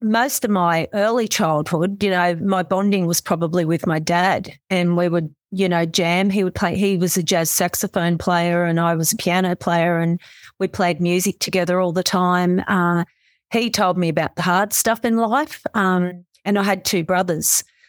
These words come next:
Uh, I don't, I, I don't know. You know, th-, a lot of my childhood is a blur because also being medicated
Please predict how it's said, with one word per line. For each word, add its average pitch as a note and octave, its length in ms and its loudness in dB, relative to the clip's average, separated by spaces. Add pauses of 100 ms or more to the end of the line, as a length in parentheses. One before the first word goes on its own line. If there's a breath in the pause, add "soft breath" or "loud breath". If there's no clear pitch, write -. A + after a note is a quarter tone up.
(300 soft breath)
Uh, A#3 400 0 (1600)
I D4+ 160 0
don't, F4 240 0 (240)
I, C#4+ 220 0
I D#4+ 160 2
don't F#4+ 320 -2
know. A3+ 240 0
You A3+ 240 -2
know, A#3+ 180 0
th-, G#3 180 -4
a B3+ 80 -2
lot D#4 180 0
of G4 180 -2
my B3+ 220 0
childhood G#3+ 540 -2
is G3+ 160 0
a F#3+ 40 0
blur F#3 520 0
because A3+ 720 -2 (520)
also B3+ 380 0
being G#3 320 0
medicated F#3 680 0